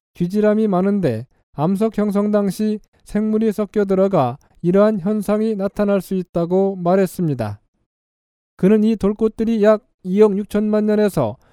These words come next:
삼억 년 전에 형성됐을 것이라며 네티즌들이 말하는 돌꽃의 개화기에 대해서는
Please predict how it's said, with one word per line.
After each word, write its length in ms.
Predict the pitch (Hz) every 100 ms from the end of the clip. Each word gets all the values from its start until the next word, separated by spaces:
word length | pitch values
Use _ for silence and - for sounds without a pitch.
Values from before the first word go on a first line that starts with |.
| _
삼억 400 | - 208 214 214
년 220 | 208 202
전에 300 | 190 214 220
형성됐을 680 | 170 208 208 208 196 202 202
것이라며 720 | 190 170 190 202 185 117 120 _ _ _ -
네티즌들이 600 | 180 - 208 220 214 214
말하는 420 | 202 190 196 214
돌꽃의 540 | 190 190 214 208 220 214
개화기에 480 | 165 196 202 208 202
대해서는 640 | 185 196 196 202 160 113